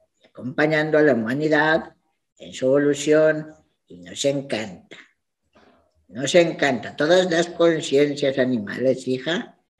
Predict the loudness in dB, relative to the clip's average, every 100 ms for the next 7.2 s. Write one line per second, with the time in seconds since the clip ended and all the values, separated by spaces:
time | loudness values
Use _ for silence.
0 | _ _ _ _ _ _ _ -20 -20 -20
1 | -10 -2 -2 -2 -6 -2 0 0 -6 -20
2 | _ -20 _ -20 -20 _ _ _ _ -18
3 | -2 2 2 4 6 6 4 2 4 4
4 | 0 -2 -2 0 0 0 -2 -2 0 0
5 | -4 -14 _ _ _ _ _ _ -20 _
6 | -20 -4 4 4 4 0 0 0 2 2
7 | 2 0